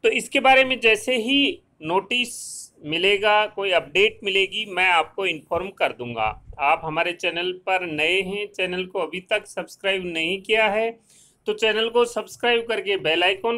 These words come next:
प्रेस करें, वीडियो को लाइक व ज़्यादा से ज़्यादा शेयर करें। मिलते हैं नई जानकारी के साथ में और आपसे फिर मिलेंगे नई अपडेट के साथ।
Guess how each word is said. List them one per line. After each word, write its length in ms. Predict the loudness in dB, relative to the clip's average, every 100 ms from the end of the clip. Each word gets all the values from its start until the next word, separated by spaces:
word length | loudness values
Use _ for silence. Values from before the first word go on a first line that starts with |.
| 0
प्रेस 240 | 0 0
करें, 340 | -2 0 0 0
वीडियो 340 | 0 2 2
को 140 | 2 0
लाइक 320 | 2 0 -2 -6
व 60 |
ज़्यादा 280 | -4 -2 0
से 60 | 0
ज़्यादा 240 | -2 -4
शेयर 260 | -4 -2 -2
करें। 220 | -2 -4
मिलते 360 | -4 -4 -2 0
हैं 220 | 0 -2 -4
नई 300 | -2 -2 0
जानकारी 480 | -2 -2 -2 -4
के 160 | -4 -6
साथ 320 | -2 -2 -2
में 160 | -4 -4
और 280 | -4 -4 0
आपसे 400 | 0 -2 -2 -4
फिर 260 | -4 -8 -2
मिलेंगे 420 | 0 0 0 -2 -2
नई 280 | 0 2 0
अपडेट 380 | 0 -2 -2
के 160 | -2 -2
साथ। 340 | 0 -2 -2